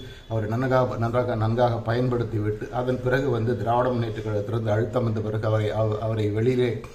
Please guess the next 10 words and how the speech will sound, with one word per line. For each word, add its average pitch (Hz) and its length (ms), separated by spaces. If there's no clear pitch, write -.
தூக்கி 135 260
வீசியிருக்கிறார்கள் 117 720
என்று 117 280
ஒரு, 113 360
ஆஹ், 107 440
ஒரு 107 300
புறம் 117 300
பல 117 160
பத்திரிகையாளர்கள் 110 720
சொல்லுகிறார்கள். 101 520